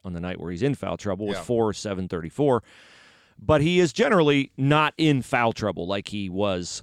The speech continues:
Speaker 1: last year.
Speaker 2: Yeah.
Speaker 1: Uh, but is it a net gain for him to have lost thirty-five pounds? At this point, I would say no, and the chief reason I would say no is because I think it has tempted him to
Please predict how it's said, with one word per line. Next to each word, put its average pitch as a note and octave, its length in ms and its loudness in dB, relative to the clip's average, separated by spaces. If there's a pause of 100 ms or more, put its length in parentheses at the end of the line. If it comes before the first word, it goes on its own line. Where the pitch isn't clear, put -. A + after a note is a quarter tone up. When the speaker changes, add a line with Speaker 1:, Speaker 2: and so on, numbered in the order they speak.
(120)
Speaker 1:
last G#2+ 440 -2
year. C#3 100 -6
Speaker 2:
Yeah. C3 160 0 (640)
Speaker 1:
Uh, B2+ 240 4 (340)
but C#3 280 0 (680)
is C#3 160 2
it F3 120 2
a C3 100 2
net C3 360 -2
gain E3 360 0
for C#3 140 -2
him C#3+ 220 2
to C3 380 2
have A#2 160 2
lost A#2+ 380 0
thirty-five B2+ 480 0
pounds? B2+ 380 -4
At - 80 -10
this C#3+ 140 -4
point, D3+ 220 -2
I B2 60 2
would A2 120 -2
say A2 180 -2
no, B2+ 300 2
and G#2 80 -2
the G2 60 -4
chief F#3 320 -8
reason A2+ 240 -4
I G2 100 -2
would F#2 100 -8
say F2+ 180 -6
no F#2+ 460 -2
is F#2+ 120 -8
because G#2 540 -4 (960)
I A#2 100 -4
think A#3 280 0
it A3+ 80 2
has D#3 180 2
tempted D3+ 420 0
him G#2 460 -2
to A#2 200 -4